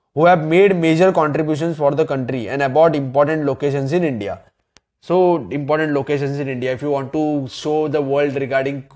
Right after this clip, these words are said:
uh, about Maharashtra, अगर महाराष्ट्र के बारे में हमें दुनिया को बताना है, तो महाराष्ट्र का अगर हम, जो इंपॉर्टेंट प्लेसेस है, इंपॉर्टेंट टूरिस्ट प्लेसेस है या इंपॉर्टेंट प्लेसेस है, उनके बारे में अगने-, हम-, हमने अगर, आ, एक डॉक्यूमेंट्री बना दिया या एक फिल्म बना दिया,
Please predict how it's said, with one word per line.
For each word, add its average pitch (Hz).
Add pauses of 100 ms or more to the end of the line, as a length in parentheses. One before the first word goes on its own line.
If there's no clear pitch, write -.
(160)
uh, 123
about 135
Maharashtra, 131 (340)
अगर 139
महाराष्ट्र 135
के 151
बारे 143
में 143
हमें 139
दुनिया 139
को 135
बताना 123
है, 95
तो 135
महाराष्ट्र 135
का 151
अगर 151
हम, 131
जो 139
इंपॉर्टेंट 139
प्लेसेस 135
है, 110
इंपॉर्टेंट 127 (440)
टूरिस्ट 175
प्लेसेस 143
है 127
या 127
इंपॉर्टेंट 131
प्लेसेस 131
है, 120
उनके 147
बारे 151
में 147
अगने-, 143
हम-, 131
हमने 135
अगर, 143 (560)
आ, 131 (100)
एक 147
डॉक्यूमेंट्री 175
बना 131
दिया 98 (120)
या 131
एक 147
फिल्म 190
बना 117
दिया, 104